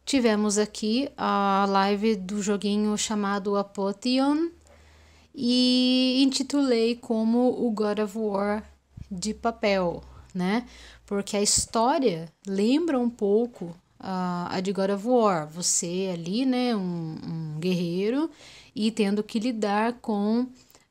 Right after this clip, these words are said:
ah, os deuses até chegar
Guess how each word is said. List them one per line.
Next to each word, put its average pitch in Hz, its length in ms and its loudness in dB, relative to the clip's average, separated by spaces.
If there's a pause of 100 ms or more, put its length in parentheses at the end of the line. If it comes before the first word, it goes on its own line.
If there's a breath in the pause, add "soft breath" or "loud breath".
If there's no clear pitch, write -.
(120)
ah, 190 760 -4
os 214 160 0
deuses 220 960 0
até 226 400 -2
chegar 226 580 -2